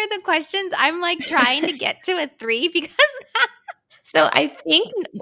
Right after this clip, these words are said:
Speaker 2: I think we're nines 'cause you and I are a lot alike, but I think in stress we're threes.
Speaker 1: I think I'm a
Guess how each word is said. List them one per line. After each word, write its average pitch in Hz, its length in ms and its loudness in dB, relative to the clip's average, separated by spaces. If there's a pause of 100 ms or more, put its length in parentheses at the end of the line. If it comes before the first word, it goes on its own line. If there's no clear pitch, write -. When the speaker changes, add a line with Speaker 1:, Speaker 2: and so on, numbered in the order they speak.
Speaker 2:
I 247 160 6
think 262 220 -2
we're 330 120 2
nines 190 360 2
'cause 254 160 -4
you 233 180 2
and 240 100 2
I 220 100 6
are 220 100 6
a 208 60 2
lot 185 140 0
alike, 175 400 -6
but 247 240 4 (140)
I 240 180 2
think 254 360 -4
in 247 160 0
stress 208 500 4
we're 240 140 2
threes. 190 440 0
Speaker 1:
I - 60 2
think 415 240 0
I'm 427 140 0
a 381 80 2